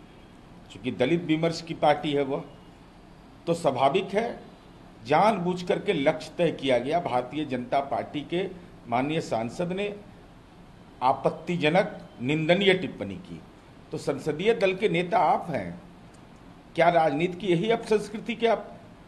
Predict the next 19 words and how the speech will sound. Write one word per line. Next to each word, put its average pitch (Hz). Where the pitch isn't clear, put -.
वसुधैव 190
कुटुंबकम 196
का 208
आप 190
परिचायक 202
बने 226
हैं? 92
तो 123
आदरणीय 139
प्रधानमंत्री 185
जी 175
को 180
तो 175
इस 151
पर 156
नजरिया 143
साफ 170
करना 202
होगा। 220